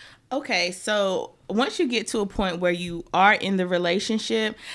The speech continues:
I think it's important to set boundaries. Like, what, how, how vulnerable are you gonna be with this person in the beginning? And once those walls start to come down, because I feel like we have to see people in different seasons, you know what I'm saying?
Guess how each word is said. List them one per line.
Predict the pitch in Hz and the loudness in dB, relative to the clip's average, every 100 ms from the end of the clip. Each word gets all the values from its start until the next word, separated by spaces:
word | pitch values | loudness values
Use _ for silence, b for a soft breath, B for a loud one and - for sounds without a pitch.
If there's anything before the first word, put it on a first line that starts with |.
| - | 0
I | 196 | 2
think | 262 320 | 2 0
it's | 320 | 0
important | 220 185 214 190 180 | 0 0 0 0 -2
to | - 185 | -4 -4
set | 185 170 147 - _ _ - | 2 2 0 -6 _ _ -16
boundaries. | 156 151 180 165 160 143 139 143 | -4 4 4 4 0 -2 -6 -2
Like, | 170 160 151 - - _ _ _ _ | 4 4 2 -4 -20 _ _ _ _
what, | 165 185 220 - | -4 0 0 0
how, | - 226 226 - | 2 2 0 -8
how | - 226 226 | 0 2 2
vulnerable | 170 190 214 208 185 170 165 - | 2 2 2 0 0 0 -2 0
are | 170 | 2
you | 170 | 2
gonna | 170 160 | 0 -2
be | 156 185 | 0 0
with | 156 139 | 0 -2
this | 156 - | -4 -2
person | - 170 - 160 - - | 2 2 0 -6 -6 -2
in | 190 | 0
the | 165 | 2
beginning? | 151 151 190 170 143 127 - B B B B - | -2 0 2 2 0 -4 -10 B B B B -4
And | 208 214 202 190 180 175 - B - | 0 2 2 2 0 -2 -10 B -8
once | 175 220 330 254 - | 0 2 2 0 -2
those | 226 220 190 | 0 0 -2
walls | - 165 180 190 196 | -8 -4 0 2 0
start | - 208 185 | 0 0 0
to | |
come | 185 208 | -2 -2
down, | 202 196 196 | 2 2 2
because | 190 202 | 0 0
I | 214 | 0
feel | 269 226 | 0 0
like | 180 175 | 0 0
we | |
have | 190 185 | 0 0
to | 180 | -2
see | - 190 | -6 -6
people | - 196 180 180 | -4 -4 -4 -4
in | 160 | -2
different | 170 175 147 | -4 -4 -8
seasons, | 139 - 190 196 214 220 196 | -8 -4 -2 -2 -4 -6 -4
you | 214 | -4
know | 226 | -2
what | 214 | -2
I'm | 208 | -2
saying? | 240 226 208 | 0 2 2